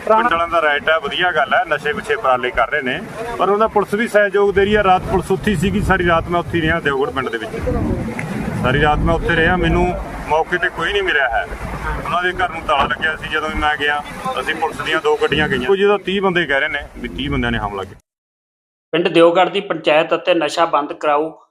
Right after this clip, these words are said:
Speaker 2: ਕਮੇਟੀ ਨੂੰ ਉਸ ਸਮੇਂ ਵੱਡੀ ਸਫਲਤਾ ਮਿਲੀ, ਜਦੋਂ ਪੁਲਿਸ ਨੇ ਕਮੇਟੀ ਦੇ ਪ੍ਰਧਾਨ ਅਤੇ ਦੋ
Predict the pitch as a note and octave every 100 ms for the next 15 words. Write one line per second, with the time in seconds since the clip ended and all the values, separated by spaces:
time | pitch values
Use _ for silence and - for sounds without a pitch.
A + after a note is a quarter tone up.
0 | _ - D#3 D#3+ E3 G3 E3 A#2 - _
1 | - F#3 F#3 F3+ F#3+ D3 C3+ F#3 F#3 E3
2 | F3+ F#3+ E3 C#3 D#3+ D#3 _ _ _ E3+
3 | E3+ F#3+ F3+ - _ _ D#3+ E3 F#3+ -
4 | D#3 D3+ D3+ - _ _ _ E3+ E3 F3
5 | G3+ G3+ G#3 G#3 F3+ E3+ G3 E3 D#3+ F#3+
6 | D#3+